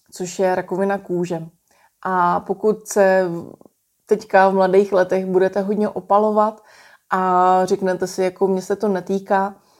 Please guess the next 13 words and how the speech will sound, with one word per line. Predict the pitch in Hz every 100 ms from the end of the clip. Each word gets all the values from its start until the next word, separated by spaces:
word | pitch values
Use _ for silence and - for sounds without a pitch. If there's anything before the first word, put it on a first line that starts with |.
| _ _
tak, | - 190 -
eh, | 196 185 185 185 185 180
nejčastěji | 202 202 202 202 190 190
se | 208
to | 202
potom | 196 185 196
právě | 196 190 185 196
nasčítá | 196 190 214 196 208 185
ve, | 185 180 185 180
v | 175
tom | - 185
starším | 185 185 175 - 214
věku, | 196 196 196 202